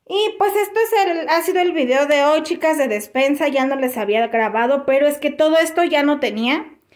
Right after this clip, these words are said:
Entonces, este, pues quisimos aprovechar hoy domingo ir a comprar,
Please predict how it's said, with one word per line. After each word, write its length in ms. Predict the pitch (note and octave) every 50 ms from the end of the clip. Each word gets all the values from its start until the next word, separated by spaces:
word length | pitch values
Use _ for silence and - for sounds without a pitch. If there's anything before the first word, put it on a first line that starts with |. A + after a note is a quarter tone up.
| _ _ _ _ _ _
Entonces, 720 | - G#3 A3 A3+ A3 A3 A#3+ A#3 A#3 A#3 A#3+ B3+ B3 B3
este, 360 | A#3 G3+ G#3 G#3 - - G3+
pues 240 | G3 - G3+ G#3+ G#3
quisimos 440 | - - A3+ B3+ B3 B3 C4 C4+ C4
aprovechar 520 | B3 A#3 - G#3 G3+ F#3+ F#3+ F#3+ - A3 A3+
hoy 120 | A#3 A3+
domingo 600 | G#3 A3 G#3+ A3 B3 C#4 D4 D4 C#4+ D4+ E4+ F4+ - - - - _ _ _ _ _ _ _ _ A3+
ir 140 | A3+ A#3 A#3+
a 100 | A#3+ A#3
comprar, 640 | - G#3+ G#3 G#3 - G3 G#3 G#3 G#3 - G#3+ -